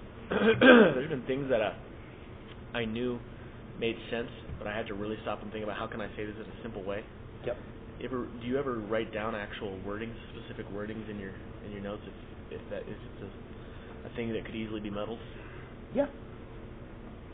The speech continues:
Speaker 2: Yep, yep. And that's, and that's good. They're, um,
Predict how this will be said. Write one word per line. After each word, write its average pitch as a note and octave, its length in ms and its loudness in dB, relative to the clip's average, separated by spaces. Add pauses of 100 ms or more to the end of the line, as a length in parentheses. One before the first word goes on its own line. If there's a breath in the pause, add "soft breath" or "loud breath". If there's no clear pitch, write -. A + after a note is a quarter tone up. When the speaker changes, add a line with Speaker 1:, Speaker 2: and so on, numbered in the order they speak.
(500)
Speaker 2:
Yep, - 160 4 (380)
yep. F3 140 0 (480)
And D#3+ 120 4
that's, F3+ 180 6
and E3+ 140 4
that's D#3+ 240 2
good. D#3+ 200 10
They're, C#3 400 8
um, A#2+ 340 6